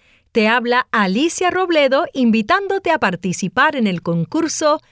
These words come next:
Ayuda a tu comunidad. Quinientos dólares para el proyecto ganador. Envía tu propuesta a w w w punto radio lo nuestro punto com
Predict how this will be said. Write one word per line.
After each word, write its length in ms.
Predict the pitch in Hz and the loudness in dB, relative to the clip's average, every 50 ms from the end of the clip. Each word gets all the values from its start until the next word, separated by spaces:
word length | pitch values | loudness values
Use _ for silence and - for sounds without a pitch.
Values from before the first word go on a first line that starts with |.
| _ _ _ _ - | _ _ _ _ -2
Ayuda 640 | 214 202 202 190 190 214 311 381 403 381 381 370 359 | 0 0 0 0 0 0 2 2 2 2 2 2 0
a 20 | |
tu 160 | 349 - 339 | 0 -2 -4
comunidad. 800 | 330 - 320 294 302 302 294 285 233 220 196 165 135 127 - - _ _ _ _ _ _ _ _ | -4 -4 -2 -2 -2 -2 0 0 0 0 0 0 -2 -6 -12 -18 _ _ _ _ _ _ _ _
Quinientos 720 | - 247 233 214 202 226 302 392 427 453 - - 415 381 - | 0 2 4 4 4 2 2 0 -4 -4 -4 -4 -4 -4 -2
dólares 500 | 240 285 269 262 269 269 277 311 311 - | 0 0 2 2 2 2 0 -2 -4 -2
para 280 | - 226 208 202 196 | -2 -2 0 0 0
el 100 | 185 185 | -2 -2
proyecto 520 | - 175 170 160 170 220 233 - - 269 254 | -2 -2 -2 0 0 -2 -2 0 0 0 2
ganador. 680 | 254 233 233 247 247 247 262 233 170 135 123 131 - _ _ _ _ - _ _ | 2 0 0 0 0 0 0 0 0 -2 -6 -12 -14 _ _ _ _ -20 _ _
Envía 400 | - 269 269 277 285 381 440 427 403 | -2 0 0 2 2 0 0 0 -2
tu 100 | 349 302 | -6 -4
propuesta 720 | - 262 226 208 208 180 143 135 - - 214 226 247 214 | -2 -2 -4 -2 -2 -4 -4 -4 -4 -2 0 0 2 2
a 60 | 190 185 | 0 0
w 600 | 180 185 180 175 175 170 170 240 320 403 392 - | -2 -4 -2 -2 -2 0 0 0 -2 -4 -4 -4
w 500 | - 226 214 202 202 185 175 208 240 277 | -2 -2 0 0 -2 -2 0 0 0 -2
w 580 | 233 196 202 190 180 185 175 175 170 220 247 254 | -2 -2 -4 -2 -2 -2 -2 0 0 -2 -2 -4
punto 580 | 240 _ - 302 285 269 254 208 208 185 175 165 | -4 _ -4 -2 -2 -2 -2 -2 -2 -2 -2 -2
radio 500 | 165 208 247 285 277 233 226 214 208 196 | 0 0 0 0 0 0 -2 -2 -2 0
lo 140 | 185 175 | 0 0
nuestro 500 | 185 214 294 392 381 - - 359 370 370 | 0 0 -2 -2 -4 -6 -6 -6 -6 -6
punto 480 | - - - 285 302 302 240 - 202 - | -6 -4 -4 -4 -2 -2 -4 -4 -4 -2
com 240 | - 226 262 311 | 0 0 0 0